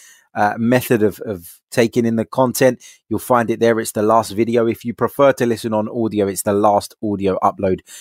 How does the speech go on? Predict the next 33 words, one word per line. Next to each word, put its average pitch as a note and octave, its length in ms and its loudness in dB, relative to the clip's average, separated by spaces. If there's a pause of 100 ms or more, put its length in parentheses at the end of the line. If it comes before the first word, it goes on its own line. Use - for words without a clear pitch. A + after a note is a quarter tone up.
(200)
as F#2 240 -2
well. G2+ 160 4
So G2+ 160 -2
do A#2+ 380 2
check - 400 -2
that G2+ 280 2
out. A#2+ 300 4
Lots B2 320 0
of F#2+ 140 -10
good G#2 160 0
insight, G#2+ 460 0
lots A#2 220 -6
of F2 140 -10
great G#2+ 220 -2
opinions, A2 560 2 (420)
uh, F#2+ 200 -2
from A2+ 280 2
Super G#2 360 -6
Kev, G2+ 380 0
and F#2+ 140 -8
it - 20 -8
was F#2+ 140 -8
a G2+ 60 -2
really G2+ 260 0
good F2+ 200 -4
show. G2+ 200 -2
So F#2+ 160 -4
go A#2+ 260 4
over G#2+ 260 2 (440)
and G2 160 -4
check G2 240 0
that G2 140 0
out F#2+ 180 0